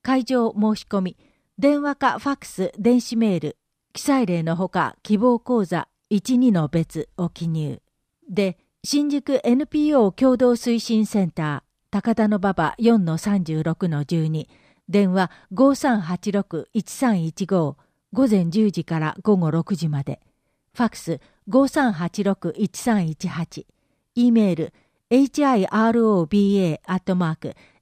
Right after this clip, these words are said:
エスハイフンエヌピーオーエヌイーティードットエヌイーティーへ。先着順。次、新宿山手七福神巡り。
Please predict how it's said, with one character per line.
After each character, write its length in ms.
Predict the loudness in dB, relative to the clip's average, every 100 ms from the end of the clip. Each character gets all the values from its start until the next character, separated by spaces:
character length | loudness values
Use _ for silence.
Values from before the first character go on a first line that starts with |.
| -4
エ 100 | -4
ス 140 | -4
ハ 180 | -4 -2
イ 60 | -2
フ 160 | -4
ン 140 | -6 0
エ 140 | 2
ヌ 100 | 2
ピ 300 | 2 0 2
ー 40 | 4
オ 180 | 2 2
ー 60 |
エ 80 | 2
ヌ 120 | 4
イ 140 | 2 0
ー 40 |
テ 140 | -2 -2
ィ 140 | -2 -2
ー 20 |
ド 140 | -2
ッ 60 | -4 -2
ト 200 | -4 0
エ 140 | 0
ヌ 80 | 0
イ 40 | 0 -4
ー 20 | -6
テ 100 | -4
ィ 140 | -4
ー 40 |
へ。 100 | -6 -12 _ _ _ _
先 240 | 0 2 2
着 260 | -4 -6
順。 260 | -6 -6 -8 _ _ _ _ _ _ _ _ _
次、 300 | -6 -4 -4 -8 _ _ -10
新 320 | -4 -4 -2
宿 320 | -4 -2 -2
山 480 | 4 4 4 2 0
手 240 | 0 0
七 240 | -2 -4 -4
福 280 | -4 -4 0
神 160 | 2
巡 340 | 4 2 0 -2
り。 160 | -8